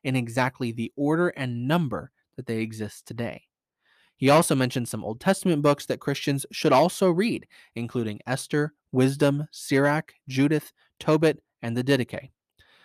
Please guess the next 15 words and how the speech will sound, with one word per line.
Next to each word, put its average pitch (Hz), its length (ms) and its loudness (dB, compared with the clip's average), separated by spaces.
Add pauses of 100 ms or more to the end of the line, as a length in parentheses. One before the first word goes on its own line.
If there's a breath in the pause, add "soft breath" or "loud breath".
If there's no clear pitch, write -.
(420 soft breath)
Though 151 300 2
Athanasius's 127 760 -2
list 110 300 -4
is 113 120 -8
not 113 380 0
considered 113 480 -6
to 117 80 -8
be 110 160 -2
the 110 200 -4
official 123 540 0
driving 110 420 2
force 147 480 2
behind 127 440 0
the 107 60 -6
formal 151 680 2